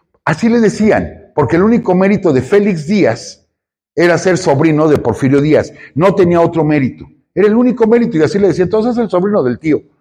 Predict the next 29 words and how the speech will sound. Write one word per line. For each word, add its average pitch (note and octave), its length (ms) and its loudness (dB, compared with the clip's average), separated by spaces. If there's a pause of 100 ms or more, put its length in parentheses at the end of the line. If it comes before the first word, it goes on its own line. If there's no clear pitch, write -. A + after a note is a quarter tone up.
(340)
¿sí? C3+ 360 -2 (280)
Se D#3 160 -4
levanta G3+ 380 0
en F#3 160 0
armas A#2 420 -4
en G#2 100 -4
Veracruz, G#2 840 -6 (480)
sofocan D#3 920 0
la A2+ 100 0
rebelión A#2 580 -2
en B2+ 100 -2
Veracruz D3+ 720 -2 (440)
y G3+ 180 2
detienen E3+ 680 0
a A#2+ 80 0
Félix D3+ 400 -2
Díaz, D#3 480 -2 (520)
y F#3 120 0
Gustavo D#3 640 0
le C3 120 0
dijo, C3 280 -2
"Fusílalo". A#2+ 1000 -2 (680)
"No, G3 340 0
¿cómo G#3+ 200 0
lo G#3+ 80 2
voy F3+ 140 2
a G#3+ 80 0
fusilar?". D#3 920 -2
"Fusílalo, A#3 1080 0